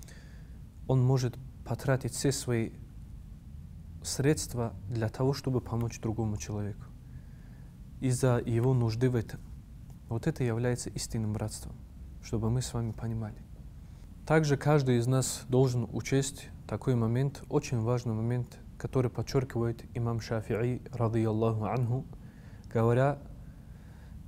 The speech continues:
«Ма ахадун миналь муслимина ю-, юти'у Аллаха фа ла ю'сихи». Нет ни одного мусульманина,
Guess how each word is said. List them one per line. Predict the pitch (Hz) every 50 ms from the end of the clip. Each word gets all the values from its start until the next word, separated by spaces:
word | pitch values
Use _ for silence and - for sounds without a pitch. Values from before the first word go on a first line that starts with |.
| -
«Ма | 113 117 135 156
ахадун | - - 151 - - - 135 131 131 139 139 139 - -
миналь | 123 117 113 113 113
муслимина | 117 117 - - - 123 123 131 139 143 143 143 139 139 - - -
ю-, | 127 117 117 - - - -
юти'у | 120 117 120 120 117 120 - 147 156 156 139
Аллаха | 135 131 127 131 143 147 147 131 131 127 127
фа | - - 127
ла | 123 127 123
ю'сихи». | 120 117 104 95 - - - 113 107 107 98 - - - - - - - - - - - - - - - - - -
Нет | 127 147 151 156 156
ни | 151 156
одного | 156 147 143 151 151 151
мусульманина, | 143 135 - - 135 131 131 135 139 139 135 135 139 139 143 -